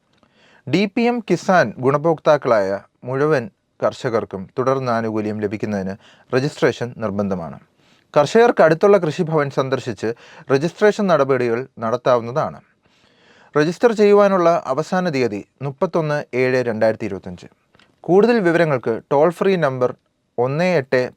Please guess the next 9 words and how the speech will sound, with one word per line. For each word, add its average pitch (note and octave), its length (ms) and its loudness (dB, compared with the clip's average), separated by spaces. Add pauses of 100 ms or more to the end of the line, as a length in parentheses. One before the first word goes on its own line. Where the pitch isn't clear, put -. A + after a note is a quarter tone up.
പൂജ്യം D3+ 320 -2
പൂജ്യം G#2+ 360 -4 (220)
നാല് B2+ 320 0
രണ്ട് C3 300 0
അഞ്ച് A2 340 -2 (360)
ഒന്ന് C3+ 240 -2
ആറ് C3+ 280 2
ആറ് A#2 320 2
ഒന്ന് G2 300 -6